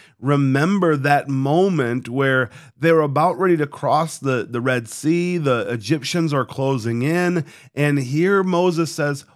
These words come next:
"Hold on, fear not. Stand still and see what God is about to do." Maybe some of you are in that moment right now. You are on the cusp of something. You don't know what's next. Maybe you are facing decisions in life. Maybe you are,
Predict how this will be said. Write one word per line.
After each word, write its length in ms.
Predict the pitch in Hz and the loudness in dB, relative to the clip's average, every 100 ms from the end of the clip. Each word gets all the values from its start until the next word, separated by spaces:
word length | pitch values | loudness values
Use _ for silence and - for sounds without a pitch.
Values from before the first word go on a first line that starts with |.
| _ | _
"Hold 260 | 147 175 | -4 0
on, 220 | 123 117 | 0 0
fear 240 | 123 147 185 | -4 -4 -2
not. 280 | 135 101 110 _ _ _ _ _ _ _ _ _ _ | -2 -4 -8 _ _ _ _ _ _ _ _ _ _
Stand 460 | - - 156 170 190 | -16 -2 0 0 0
still 340 | - 143 131 | -2 0 2
and 140 | 131 | 0
see 320 | 123 - 165 143 | -2 -2 0 0
what 240 | 120 101 | -2 -4
God 260 | 117 117 131 | -2 -2 -2
is 140 | 120 | -4
about 280 | 120 113 107 | -4 -4 -6
to 60 | |
do." 280 | 117 131 104 | -6 -4 -4
Maybe 240 | 123 156 147 | 0 0 0
some 220 | - 151 | -2 -2
of 120 | 120 | -2
you 260 | 135 165 135 | -2 2 2
are 160 | 120 | 2
in 120 | 131 | 0
that 180 | 135 123 | 0 -2
moment 380 | 101 131 131 101 | -2 -2 -2 -2
right 180 | 120 117 | -4 -4
now. 380 | 123 107 87 87 _ _ _ _ _ _ _ _ _ _ _ - | -4 -4 -8 -14 _ _ _ _ _ _ _ _ _ _ _ -4
You 240 | 135 170 | 2 4
are 160 | 160 143 | 4 4
on 280 | 143 165 170 | 2 2 2
the 80 | 147 | -2
cusp 400 | 147 151 143 139 | 0 -2 -2 -6
of 160 | 123 | -6
something. 560 | - 147 156 135 151 143 | -2 -2 -2 -2 -2 0
You 120 | 135 | -2
don't 340 | 127 139 151 | 0 0 0
know 260 | 143 147 156 | 0 2 2
what's 320 | 139 139 - | 2 -2 -4
next. 360 | 131 135 139 - | -4 -4 -4 -6
Maybe 280 | 131 139 143 | -2 0 -2
you 280 | 135 147 | -2 0
are 140 | 135 123 | 2 0
facing 680 | - 127 143 139 147 139 135 | -4 -4 -4 -4 -2 -2 -2
decisions 600 | 113 - 143 135 139 123 | -6 -4 -4 -2 -2 -2
in 180 | 123 | -4
life. 360 | 120 123 135 139 | -2 -2 -2 -4
Maybe 260 | 127 135 139 | -4 -4 -2
you 240 | 139 135 | -2 0
are, 220 | 127 123 | 2 0